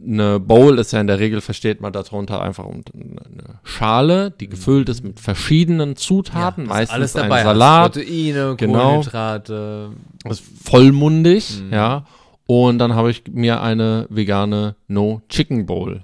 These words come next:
Speaker 2: Ja.
Speaker 1: geholt für sechzehn Euro neunzig.
Speaker 2: Das ist ein Schnapper.
Speaker 1: Das könnte ein Schnapper sein.
Speaker 2: Hm.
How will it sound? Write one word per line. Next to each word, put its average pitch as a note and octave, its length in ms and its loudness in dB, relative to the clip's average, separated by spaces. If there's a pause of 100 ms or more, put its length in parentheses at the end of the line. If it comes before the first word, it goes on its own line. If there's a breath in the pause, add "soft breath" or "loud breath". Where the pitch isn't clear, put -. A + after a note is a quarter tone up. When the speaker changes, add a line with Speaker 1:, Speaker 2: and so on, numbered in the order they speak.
Speaker 2:
Ja. - 120 -16 (260 loud breath)
Speaker 1:
geholt F2+ 340 -4
für A2+ 140 -4
sechzehn B2 400 0
Euro G2+ 280 2
neunzig. B2 400 2
Speaker 2:
Das F3+ 120 2
ist B2+ 220 -4
ein G#2+ 120 -12
Schnapper. G#2+ 420 -10 (280)
Speaker 1:
Das - 360 2
könnte E3+ 420 4
ein C3 100 -2
Schnapper A#2+ 420 0
sein. G#2+ 340 4
Speaker 2:
Hm. E3 140 0